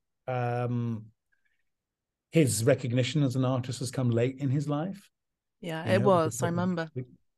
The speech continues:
Speaker 1: we could talk about that a little, um, perhaps in a minute. You know, he
Speaker 2: Mm.
Speaker 1: went through the eighties, nineties,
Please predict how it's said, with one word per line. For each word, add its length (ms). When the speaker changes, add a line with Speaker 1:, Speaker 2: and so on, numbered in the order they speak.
Speaker 1:
we 100
could 160
talk 220
about 240
that 240
a 40
little, 500
um, 420
perhaps 320
in 80
a 20
minute. 420
You 120
know, 180
he 320
Speaker 2:
Mm. 60
Speaker 1:
went 260
through 120
the 140
eighties, 600
nineties, 840